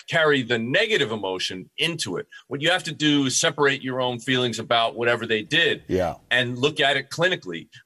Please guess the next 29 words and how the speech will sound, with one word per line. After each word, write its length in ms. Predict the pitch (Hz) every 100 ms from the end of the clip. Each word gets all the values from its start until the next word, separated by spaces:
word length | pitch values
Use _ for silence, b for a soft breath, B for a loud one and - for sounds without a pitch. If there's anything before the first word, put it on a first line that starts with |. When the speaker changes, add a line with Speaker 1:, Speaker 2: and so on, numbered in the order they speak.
| _
Speaker 1:
But 180 | 135 120
then 340 | 151 151 147 127
you 180 | 139
also 260 | 156 190 160
have 400 | - 151 175 -
to 80 | 156
be 160 | 165
willing 400 | 147 160 185 98 -
to 80 | -
be 220 | 117 139
very 260 | 135 147 143
emotional 480 | 135 151 180 139 107
with 100 | 92
someone. 360 | 98 82 71
Sometimes 720 | - 147 170 165 160 147 139 113
it's 240 | 117 -
literally 600 | 143 175 170 143 98 90 _ _ b b -
making 460 | 156 175 175 160
a 80 | 143
connection, 720 | 120 - 135 170 - 104 80 - _ _ _
putting 280 | - 185 185
your 140 | 156
hand 460 | 143 143 135 131 123
on 160 | 117 110
their 100 | 104
shoulder, 500 | - 107 104 104 101
on 140 | 101
the 140 | 98
knee, 360 | 92 110 110 107